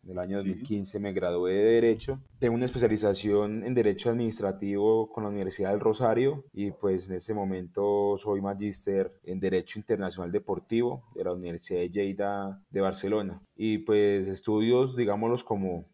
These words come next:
Speaker 1: como los primarios, ¿cierto?
Speaker 2: Complementarios.
Speaker 1: Con, y los estudios complementarios ya, pues, tengo varios diplomados, digámoslo así, en temas deportivos, como, como entrenamiento deportivo, y ya en el tema legal, en temas de derecho, tengo, pues, varios diplomados en derecho deportivo. He hecho cursos de actualización de derecho deportivo con,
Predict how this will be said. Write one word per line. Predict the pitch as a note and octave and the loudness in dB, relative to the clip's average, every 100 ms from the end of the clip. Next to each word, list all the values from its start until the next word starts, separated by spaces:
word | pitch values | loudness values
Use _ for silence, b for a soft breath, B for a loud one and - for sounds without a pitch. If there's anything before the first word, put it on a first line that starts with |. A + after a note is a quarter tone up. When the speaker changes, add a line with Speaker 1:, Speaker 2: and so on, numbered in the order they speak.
| _ | _
Speaker 1:
como | F#2+ G2 | -4 -2
los | F#2+ | -2
primarios, | G2 G2 A2 G2+ G2 | -4 -2 0 0 2
¿cierto? | B2 B2 B2+ | 4 4 0
Speaker 2:
Complementarios. | G2+ G#2 - | -2 -8 -10
Speaker 1:
Con, | - | -4
y | |
los | A2+ | -2
estudios | A#2+ - A2+ | -2 -2 -4
complementarios | - B2+ B2 B2 B2 A#2 A#2+ A#2 | -2 0 2 2 4 4 4 2
ya, | F#2+ F2+ F2 F2 _ | 2 2 0 -4 _
pues, | A2 | -4
tengo | A#2+ A2 A2+ | -2 6 8
varios | A2 A2 | 8 4
diplomados, | A2 G#2+ F#2+ F#2 G2 G2+ - | 2 0 0 2 2 0 -6
digámoslo | G#2 G2+ G2 G#2+ G#2 | -2 0 2 2 2
así, | G2 G2 F#2 F#2+ F#2+ - | 2 -4 -4 -4 -6 -8
en | G#2+ G#2 | -10 -2
temas | A2 A2 | 0 0
deportivos, | A2 F#2+ F2 - A#2 B2 G#2+ | 0 -2 -4 0 2 4 2
como, | - G2 F2+ E2+ E2 | 0 -4 -4 -6 -6
como | G2 | -6
entrenamiento | G2 G2 F#2+ F2+ F2 | -6 -4 -4 -4 -2
deportivo, | G#2 F#2 E2+ G2 G#2 A#2 A2 G#2 G2+ | -2 -2 -4 -2 0 4 6 4 2
y | G2 | -6
ya | G2 | -4
en | G2+ | -2
el | G#2 | -2
tema | A#2 A#2+ | 0 2
legal, | A2 F#2+ G#2 A#2+ | 2 2 2 2
en | A2+ | 0
temas | G#2 G2+ A#2 | -2 -2 2
de | |
derecho, | G#2+ A2 B2+ - C3+ C3 A#2+ | 4 4 2 0 0 -2 -6
tengo, | F#2+ G2 | -6 -4
pues, | G#2 | -2
varios | F#2 G2 | -2 -2
diplomados | A2 G#2 F#2 F2+ F#2+ | -2 -2 -4 -4 -6
en | G2+ | -4
derecho | F#2+ F2+ - | -2 -2 -2
deportivo. | G#2 F#2+ E2+ A#2+ C3+ C3 A#2 | -2 -4 -4 0 0 0 -2
He | F#2+ | -2
hecho | F#2+ - A2 | -2 -2 -2
cursos | - B2+ G#2+ - A2+ G#2 | 4 6 6 4 2 4
de | A2 | 2
actualización | G2+ G#2 G2 F#2+ F#2 G2+ G2 G2 | 4 0 0 -2 -4 -2 -2 0
de | G#2 | 0
derecho | G#2 F#2 - G#2+ | 2 0 -2 -4
deportivo | - F#2+ F#2 F#2+ G2 G#2 | -2 -4 -4 -4 0 -2
con, | - G2 F#2 F2+ | -2 -4 -2 -6